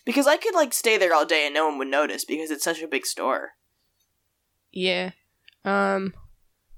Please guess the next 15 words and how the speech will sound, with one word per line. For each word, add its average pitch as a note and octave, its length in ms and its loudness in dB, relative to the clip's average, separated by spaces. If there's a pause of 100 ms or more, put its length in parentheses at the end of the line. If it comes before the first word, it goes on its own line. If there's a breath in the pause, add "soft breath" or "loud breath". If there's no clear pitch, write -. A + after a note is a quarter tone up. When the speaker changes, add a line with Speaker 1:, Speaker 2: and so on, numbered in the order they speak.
(120)
Speaker 2:
I G#3 120 2
think, C4 440 4
you A3+ 160 2
know, A#3 220 8
if A#3 120 4
there's A#3+ 220 8
a A3 60 6
bench, G#3+ 560 4 (560)
you G#3 160 -4
can G#3+ 160 2
sit A3+ 180 2
on B3 200 4
it B3+ 80 4
and B3 180 4
read. B3+ 320 2